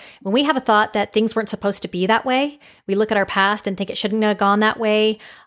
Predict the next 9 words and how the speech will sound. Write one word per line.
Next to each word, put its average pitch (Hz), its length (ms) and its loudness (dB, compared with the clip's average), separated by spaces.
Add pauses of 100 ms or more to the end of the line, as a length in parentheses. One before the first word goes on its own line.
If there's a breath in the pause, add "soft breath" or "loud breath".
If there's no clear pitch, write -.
(160)
Uh, 196 180 0
my 190 160 -2
life 196 300 0
was - 280 -2
supposed 208 460 0
to - 80 -6
be 202 80 0
different." 247 720 -2 (480 loud breath)
Um, 185 480 -2